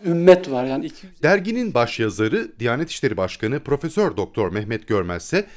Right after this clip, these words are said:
Speaker 2: Çanakkale'nin anlattığı savaş ahlakı başlıklı bir yazı kaleme aldı. Çanakkale,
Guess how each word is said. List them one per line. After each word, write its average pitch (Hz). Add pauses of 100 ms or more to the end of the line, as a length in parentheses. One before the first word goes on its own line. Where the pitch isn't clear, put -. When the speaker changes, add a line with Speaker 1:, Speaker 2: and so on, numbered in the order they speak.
(160)
Speaker 2:
Çanakkale'nin 170
anlattığı 110
savaş 175
ahlakı 120
başlıklı 117
bir 202
yazı 107
kaleme 104
aldı. 101 (1000)
Çanakkale, 202